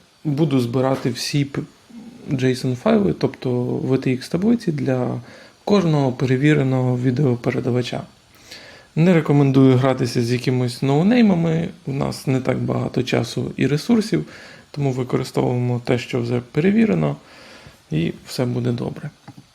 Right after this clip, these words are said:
Ск-, е, завантажуємо файл, наприклад, тут у мене зараз, е, до дрона припаяний, е, Ready to Sky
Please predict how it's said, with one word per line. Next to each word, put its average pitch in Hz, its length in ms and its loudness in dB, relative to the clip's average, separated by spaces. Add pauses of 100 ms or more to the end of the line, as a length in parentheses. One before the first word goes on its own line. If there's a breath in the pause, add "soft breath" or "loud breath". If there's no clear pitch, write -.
(360 loud breath)
Ск-, - 460 -2
е, 139 40 4
завантажуємо 147 720 2
файл, 240 340 2
наприклад, 139 440 0
тут 135 240 -4
у 135 40 0
мене 127 540 0
зараз, 123 520 -4 (160)
е, 123 560 -4
до 127 160 0
дрона 123 480 0
припаяний, 123 680 -4 (500 loud breath)
е, 123 320 0
Ready 127 400 -2
to - 140 -10
Sky 220 280 0